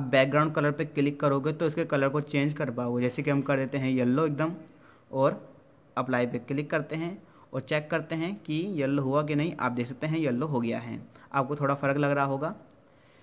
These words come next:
इसके अलावा आप नोटिफिकेशन बार कलर को भी चेंज कर सकते हो, जैसे कि हम इसे कर देते हैं एकदम रेड, अप्लाई पे क्लिक करते हैं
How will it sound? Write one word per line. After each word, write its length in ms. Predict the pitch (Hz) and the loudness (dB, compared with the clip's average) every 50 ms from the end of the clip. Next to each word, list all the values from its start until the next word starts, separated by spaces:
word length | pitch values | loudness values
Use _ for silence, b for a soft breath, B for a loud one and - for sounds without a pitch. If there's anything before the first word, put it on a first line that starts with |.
| b b - | b b -12
इसके 200 | 147 147 - 175 | -8 -4 0 4
अलावा 260 | 180 175 175 185 180 | 4 6 6 6 4
आप 560 | 170 113 160 170 175 170 190 185 180 - - - - - | 6 8 8 8 6 6 0 -6 -8 -10 -16 -20 -8 -2
नोटिफिकेशन 680 | 139 139 139 139 139 147 156 160 147 170 160 165 170 165 | 2 2 2 2 2 -2 -4 -2 -2 -2 0 2 2 4
बार 220 | 151 156 156 160 160 | 4 4 4 4 2
कलर 260 | 160 156 147 147 151 | 2 2 2 2 2
को 100 | 151 160 | 2 0
भी 80 | 156 156 | 0 0
चेंज 240 | 151 160 156 156 156 | 0 0 0 0 0
कर 80 | 156 | 0
सकते 240 | 147 147 147 - 160 | -2 -4 -2 -2 0
हो, 100 | 147 147 | 0 0
जैसे 240 | 147 143 139 143 147 | 0 0 -2 -4 -4
कि 120 | 135 143 143 | -2 -2 0
हम 120 | 139 143 | 0 0
इसे 160 | 147 143 160 147 | 0 -2 -2 -2
कर 140 | 147 143 | 0 0
देते 180 | 143 143 135 143 | 0 0 0 0
हैं 120 | 139 139 | 0 0
एकदम 220 | 139 139 139 135 131 | 0 2 2 2 2
रेड, 320 | 123 131 131 147 147 151 151 - - - - b b b b b b b - | 2 2 2 2 0 -2 -4 -10 -16 -20 -20 b b b b b b b -10
अप्लाई 300 | 131 131 135 127 123 127 | -8 -4 0 2 2 2
पे 120 | 123 139 131 | 0 -2 -4
क्लिक 300 | - - 143 147 143 - | -2 0 0 0 0 0
करते 240 | 151 139 - - 139 | -2 -2 -2 -2 -4
हैं 200 | 143 156 170 | -2 -4 -4